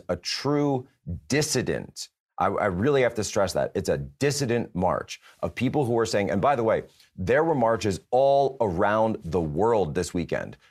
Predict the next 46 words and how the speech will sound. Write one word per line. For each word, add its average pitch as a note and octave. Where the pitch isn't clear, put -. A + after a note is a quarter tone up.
Brussels, A2+
you G#2+
saw G#2+
this. G#2
In, G2
uh, E2
in -
Amsterdam, A2
the G#2
stuff G2+
that's A2
going G#2+
on. G2+
In -
Paris, G#2+
marches A2+
all A#2
around G2+
the E2+
world E2+
against G2
vaccine F2+
mandates. E2+
And G#2+
many D#3+
areas, C#3+
by G2
the G2
way, F2
the G#2
mandates C3+
are C3
already A2
coming F#2+
off. G#2+
The D2+
U D2
K B2
just B2
announced A#2
this, G#2+
the -
restrictions G2+
are G2+
coming G2+
off. F#2+